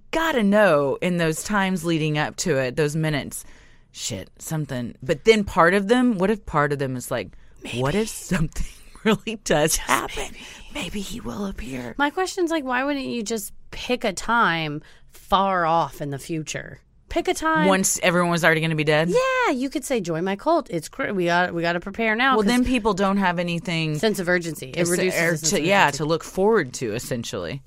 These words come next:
Speaker 2: Man, I don't know. It's the catch twenty-two of being a cult, doomsday cult leader.
Speaker 1: Yeah, there's a lot of catch twenty-twos with it. When Chen was asked if he still expected God on March thirty-first, he replied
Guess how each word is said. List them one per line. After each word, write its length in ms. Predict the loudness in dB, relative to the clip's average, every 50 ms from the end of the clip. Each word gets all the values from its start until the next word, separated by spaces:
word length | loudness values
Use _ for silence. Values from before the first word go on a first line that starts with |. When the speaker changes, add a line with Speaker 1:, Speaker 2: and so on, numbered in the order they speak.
| -20 -10 -4
Speaker 2:
Man, 180 | -2 0 0
I 40 | 0
don't 60 | 0
know. 140 | 0 0 0
It's 160 | -2 -2 -4
the 120 | -6 -8 -8
catch 320 | -4 -2 -2 -2 -2 -4
twenty-two 460 | -6 -4 -4 -4 -2 -4 -4 -4 -2
of 140 | -2 -2 -2
being 160 | -4 -4 -4
a 80 | -4 -6
cult, 340 | -6 -4 -2 -2 -2 -2 -2
doomsday 480 | -2 0 0 0 -2 0 0 -2 -2
cult 260 | 0 0 -2 -2 0 0
leader. 180 | -2 0 0
Speaker 1:
Yeah, 260 | 0 0 0 0 -2 -4 -4
there's 240 | -6 -6 -4 -4 -2
a 60 | -2
lot 240 | -2 0 0 0 -2
of 80 | -2 -6
catch 280 | -6 -8 -8 -6 -8 -8
twenty-twos 600 | -8 -8 -8 -8 -8 -8 -8 -6 -6 -6 -8 -8
with 160 | -10 -10 -8
it. 140 | -10 -10 -10 -12 -16 -20 -20 -20 -20 -20 -20 -20 _ -20 -20 -20 -20 _ _ -20 -20 -20 _ _ -20 -20 -20 -20 -20 -20 -12 -6
When 160 | -2 -2 0 0
Chen 340 | 0 2 2 2 2 2 0
was 160 | -4 -6 -4
asked 440 | -4 -2 -2 -2 -2 -4 -6 -10 -12
if 100 | -14 -8 -6
he 100 | -6 -6
still 280 | -6 -4 -2 0 0
expected 600 | 0 -2 -4 -8 -6 -6 -8 -6 -6 -8 -6 -2
God 300 | 0 0 2 2 0 -2
on 140 | -4 -4 -2
March 320 | -4 -4 -4 -4 -6 -6
thirty-first, 880 | -4 -6 -6 -6 -8 -12 -8 -6 -4 -4 -4 -6 -6 -8 -8 -8 -10 -12 -18 -20 -20 -20 -20 _
he 180 | _ -6 -4 0
replied 600 | 0 -2 0 0 -2 -2 0 -2 -4 -6 -8 -10